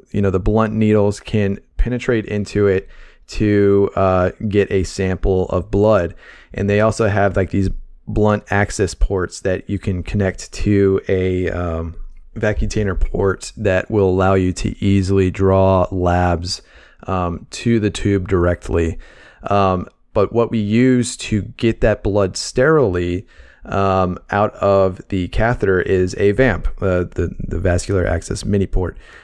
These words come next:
And, um, what these are, are these, uh, little enclosed systems.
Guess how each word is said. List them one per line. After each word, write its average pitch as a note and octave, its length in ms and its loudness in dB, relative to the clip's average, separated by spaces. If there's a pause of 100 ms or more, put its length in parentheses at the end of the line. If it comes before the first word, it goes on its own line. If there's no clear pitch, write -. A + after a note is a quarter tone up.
(120)
And, G2+ 500 0 (140)
um, G2 320 2
what - 320 -4
these A2 180 0
are, B2 500 4
are G2 260 2
these, G2+ 560 0
uh, F#2+ 260 2
little A#2 220 0
enclosed B2+ 460 2
systems. G2+ 760 -2